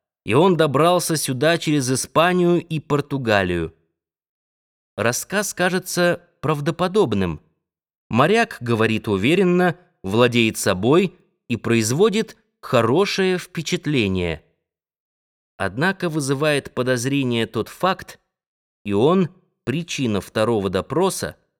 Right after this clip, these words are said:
что этот безработный прибыл с пятьюдесятью английскими фунтами стерлингов и двумястами американскими долларами.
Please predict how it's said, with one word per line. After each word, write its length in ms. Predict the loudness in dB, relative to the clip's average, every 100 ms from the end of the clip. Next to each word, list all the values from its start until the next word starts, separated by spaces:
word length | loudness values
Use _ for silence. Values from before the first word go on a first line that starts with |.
| _ _ _ _ _
что 420 | -10 -2 0 0
этот 580 | -2 -2 -2 -4 -6 -10
безработный 1200 | -6 -4 0 2 2 2 2 2 0 -4 -4 -8 _ _ _ _ _ _ -6
прибыл 640 | -4 -2 4 4 4 2
с 140 | -6 -6
пятьюдесятью 1160 | -6 -6 -6 -4 -2 -2 -2 -4 -2 -2 0
английскими 760 | 0 0 -2 -4 -6 -4 -2 -2
фунтами 580 | -2 0 0 0 0 -2
стерлингов 960 | -4 -2 0 2 2 2 2 0 -2 _ _ _ _
и 100 | -4
двумястами 920 | 0 2 2 2 -2 0 2 2 0 0
американскими 840 | 0 0 0 0 0 -2 -2 -2
долларами. 800 | 0 2 2 2 0 0 -2 -4